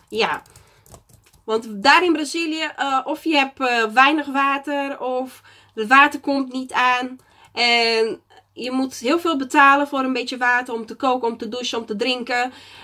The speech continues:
En het is echt een ellende. Vooral waar ik vandaan kom. Ik kom uit, eh, het noorden. Noorden, ja. En daar is soms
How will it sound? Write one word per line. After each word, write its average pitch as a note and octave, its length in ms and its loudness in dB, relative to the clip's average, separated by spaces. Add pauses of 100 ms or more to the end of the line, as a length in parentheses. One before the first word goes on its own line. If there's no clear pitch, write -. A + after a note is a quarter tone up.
En A#3+ 340 4
het A#3 140 -6
is A#3+ 120 -6
echt - 220 -4
een B3+ 120 -4
ellende. A#3+ 600 -2 (140)
Vooral A#3 460 4
waar A#3+ 180 4
ik A#3 100 -4
vandaan G#3+ 440 -4
kom. C#4 280 -8
Ik A3+ 120 -8
kom A3 200 -8
uit, G3 220 -6
eh, G3+ 140 -6
het G#3 380 -12
noorden. G3 400 -8 (200)
Noorden, A3 420 -8 (160)
ja. G#3+ 240 -10 (560)
En A3 840 -2
daar A#3 560 4
is A3+ 500 -2
soms A3+ 720 -6